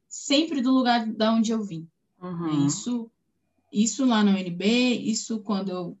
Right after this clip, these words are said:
Speaker 1: estudei na U D F, que eu fiz ciência política, isso nos lugares onde eu trabalho. Então, pra mim, é, eu, eu moro no Ocidental porque eu gosto de morar no Ocidental, porque eu vejo potencial onde eu vivo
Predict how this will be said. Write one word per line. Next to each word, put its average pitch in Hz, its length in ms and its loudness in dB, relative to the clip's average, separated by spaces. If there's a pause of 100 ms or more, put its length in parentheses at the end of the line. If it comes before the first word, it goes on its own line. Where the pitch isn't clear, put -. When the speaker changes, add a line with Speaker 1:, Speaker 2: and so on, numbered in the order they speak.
(100)
Speaker 1:
estudei 185 360 -6
na 170 160 -4
U 165 40 -8
D 160 80 -8
F, 202 420 0
que 175 100 -14
eu 175 60 -14
fiz 196 180 -8
ciência - 260 -10
política, 202 600 -4 (300)
isso 214 200 -2
nos 226 140 2
lugares 214 500 2
onde 196 180 2
eu 170 80 -6
trabalho. 170 460 0
Então, 208 400 -2 (460)
pra 196 180 2
mim, 226 440 6 (1300)
é, 202 400 4
eu, 220 320 2
eu 208 160 4
moro 254 300 6
no 311 80 2
Ocidental 220 800 2
porque - 240 -10
eu 247 140 -4
gosto 226 460 2
de 269 100 0
morar 226 320 4
no 202 80 6
Ocidental, 180 720 -2
porque 196 300 -6
eu 196 100 0
vejo 214 440 2
potencial 214 640 -4
onde 180 180 -10
eu 175 100 -10
vivo 175 520 -8